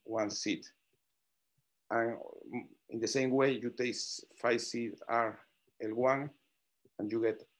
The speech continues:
L one seed R. So you get another sphere, now in a new space, that is a space of, of smooth, long arcs, and that satisfies the same property. The boundary is Legendrian,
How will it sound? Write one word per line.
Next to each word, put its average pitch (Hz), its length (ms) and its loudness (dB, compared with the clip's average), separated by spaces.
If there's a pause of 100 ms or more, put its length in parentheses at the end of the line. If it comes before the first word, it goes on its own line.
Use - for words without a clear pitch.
(180)
L 117 400 0 (960)
one 107 280 0
seed - 400 -4 (220)
R. 95 240 -4 (1800)
So - 140 2
you 123 80 2
get 135 220 6
another 127 340 4
sphere, 143 400 4
now 127 200 6
in 123 120 6
a 117 60 6
new 123 160 6
space, 123 280 2
that 113 100 0
is 113 120 0
a 113 40 -6
space - 260 0
of, 113 120 -6
of 104 420 -2 (260)
smooth, 127 400 4 (840)
long 117 340 10
arcs, - 600 4 (1200)
and 110 240 2 (160)
that 110 100 2
satisfies 120 380 2
the 135 40 4
same 127 80 4
property. 95 500 2
The 107 80 0
boundary 127 360 6
is 123 60 0
Legendrian, 135 600 0